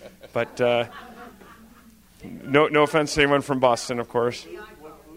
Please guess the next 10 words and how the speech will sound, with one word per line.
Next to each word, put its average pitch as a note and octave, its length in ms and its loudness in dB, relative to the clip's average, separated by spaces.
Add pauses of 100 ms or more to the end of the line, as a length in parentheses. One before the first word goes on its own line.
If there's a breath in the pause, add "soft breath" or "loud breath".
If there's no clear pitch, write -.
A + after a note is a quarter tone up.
(480 soft breath)
It's D3 280 -2
number D3+ 320 4
twenty-eight. C#3+ 880 -2 (800 soft breath)
So C3+ 240 4
when C#3 120 2
you C#3 80 0
come D3 240 2
into C#3+ 100 0
the C3 100 2
convention B2+ 760 -2